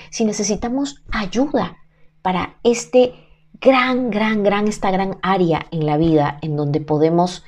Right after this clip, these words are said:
ser felices, en donde podemos materializar lo que queremos.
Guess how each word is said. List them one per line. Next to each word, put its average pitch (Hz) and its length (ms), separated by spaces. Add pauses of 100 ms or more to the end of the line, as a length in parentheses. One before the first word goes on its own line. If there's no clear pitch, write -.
(680)
ser 220 280
felices, - 880
en 160 160
donde 151 240
podemos 160 420
materializar 160 880
lo 175 280
que 156 180
queremos. 156 680